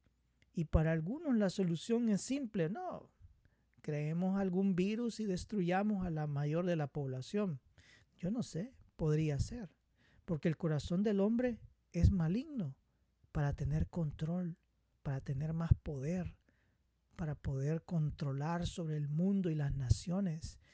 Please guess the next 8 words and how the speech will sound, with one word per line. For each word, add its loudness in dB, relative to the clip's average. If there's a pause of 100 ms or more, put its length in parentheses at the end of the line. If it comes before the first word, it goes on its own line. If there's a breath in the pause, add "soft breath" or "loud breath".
(320 loud breath)
para 2
ser 4
la 0
primera -2
nación -6
en -4
el -4
mundo. -4